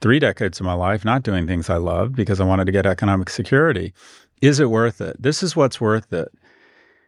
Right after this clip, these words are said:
I have absence mostly from stress now from money. Uh, all I need to do is sit down and rationally work through the math,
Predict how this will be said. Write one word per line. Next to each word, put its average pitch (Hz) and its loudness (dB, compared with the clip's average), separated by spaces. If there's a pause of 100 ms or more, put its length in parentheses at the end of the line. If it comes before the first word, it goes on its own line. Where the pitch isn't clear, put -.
(120)
I 123 4
have 131 2
absence 156 -2
mostly 113 0 (280)
from 104 -4
stress - -2 (920)
now 95 -2
from 92 -2
money. 85 -4 (380)
Uh, 107 -2
all 120 4
I 160 0
need 160 -2
to 151 -4
do 127 2
is 110 -2
sit 117 -2
down 107 0
and 87 -6
rationally 110 0
work 107 0
through 113 0
the 104 2
math, 95 0